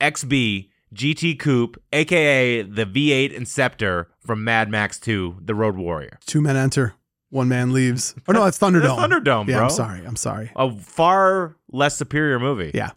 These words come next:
Speaker 2: I agree.
Speaker 1: Yeah.
Speaker 2: This is a good pick.
Speaker 1: Second half
Speaker 2: This
Speaker 1: of
Speaker 2: is a,
Speaker 1: Thunderdome
Speaker 2: this
Speaker 1: stuff.
Speaker 2: is a muscle car, and you are not a muscle guy.
Speaker 1: It's so mean,
Speaker 2: It's,
Speaker 1: though.
Speaker 2: it's a, it's a,
Speaker 1: Like,
Speaker 2: yeah.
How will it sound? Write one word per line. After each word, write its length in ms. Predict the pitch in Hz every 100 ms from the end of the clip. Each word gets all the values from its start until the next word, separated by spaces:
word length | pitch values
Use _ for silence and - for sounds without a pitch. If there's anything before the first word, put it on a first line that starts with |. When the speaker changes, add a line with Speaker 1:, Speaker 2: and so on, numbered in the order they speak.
| _ 123
Speaker 2:
I 80 |
agree. 320 | 117 127 107 -
Speaker 1:
Yeah. 360 | 151 190 127 -
Speaker 2:
This 100 | 131
is 20 | 123
a 20 |
good 140 | 143
pick. 220 | 123 - -
Speaker 1:
Second 300 | - 214 226
half 120 | 202
Speaker 2:
This 140 | 196 370
Speaker 1:
of 60 |
Speaker 2:
is 60 | 349
a, 60 | 320
Speaker 1:
Thunderdome 100 | 170
Speaker 2:
this 140 | 262
Speaker 1:
stuff. 100 | 330
Speaker 2:
is 100 | 370
a 80 | 370
muscle 360 | 220 269 - 285
car, 320 | - 107 92
and 140 | 123 139
you 140 | 180
are 120 | 202
not 160 | 170 180
a 40 |
muscle 340 | 151 160 - 143
guy. 240 | 143 175
Speaker 1:
It's 180 | 139 -
so 400 | - - 151 143
mean, 540 | 123 123 139 156 160 120
Speaker 2:
It's, 20 |
Speaker 1:
though. 200 | 92 90
Speaker 2:
it's 120 | -
a, 200 | 110 101
it's 120 | 113
a, 20 |
Speaker 1:
Like, 140 | 156 107
Speaker 2:
yeah. 280 | 110 120